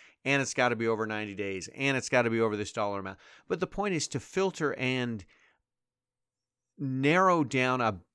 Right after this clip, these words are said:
big list, an unwieldy list of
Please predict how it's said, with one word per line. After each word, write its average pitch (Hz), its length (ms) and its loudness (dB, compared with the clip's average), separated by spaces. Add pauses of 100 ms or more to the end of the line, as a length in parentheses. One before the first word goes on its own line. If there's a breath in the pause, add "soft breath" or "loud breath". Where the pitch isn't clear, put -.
(140)
big 196 260 2
list, 147 400 4
an 151 160 0
unwieldy 165 800 4
list 107 420 0 (100)
of 120 600 6